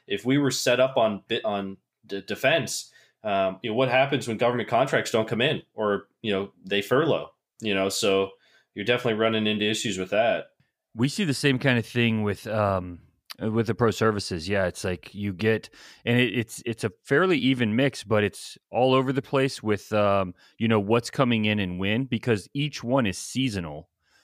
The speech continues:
Speaker 2: to its own
Speaker 1: Yeah.
Speaker 2: season, you know? And so when one lifts up, the other kinda usually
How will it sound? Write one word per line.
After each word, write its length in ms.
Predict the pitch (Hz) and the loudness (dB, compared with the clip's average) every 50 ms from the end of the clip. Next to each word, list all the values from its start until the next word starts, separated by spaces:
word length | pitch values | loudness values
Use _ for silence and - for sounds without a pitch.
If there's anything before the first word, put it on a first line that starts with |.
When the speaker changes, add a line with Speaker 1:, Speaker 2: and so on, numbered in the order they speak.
| _ _ _ | _ _ _
Speaker 2:
to 200 | - - 127 117 | 0 2 4 4
its 140 | 110 - - - | 4 2 -2 -2
own 180 | 135 127 120 113 | 0 2 2 2
Speaker 1:
Yeah. 100 | 107 - | 0 -2
Speaker 2:
season, 500 | - 123 120 113 98 90 85 78 78 - _ _ _ _ _ - | -2 0 0 0 0 -4 -6 -10 -14 -18 _ _ _ _ _ -6
you 120 | 107 107 | -2 -2
know? 260 | 107 104 104 107 110 110 | 0 2 2 2 2 2
And 120 | 104 98 | 0 0
so 180 | - - 101 95 | 0 -2 0 0
when 220 | 92 98 101 107 | 0 -2 -2 0
one 300 | 120 131 135 131 127 123 | 2 2 4 2 2 2
lifts 220 | 123 123 - - - | 2 0 0 0 0
up, 180 | 147 143 - | 0 0 0
the 140 | - 107 110 | 0 2 2
other 240 | 117 117 117 113 110 | 4 4 4 2 2
kinda 360 | 110 - 117 110 113 110 113 | 0 -2 -2 -2 0 0 -2
usually 520 | 110 98 117 113 98 104 110 110 107 98 | -2 -2 -4 -4 -2 -2 0 0 -2 -2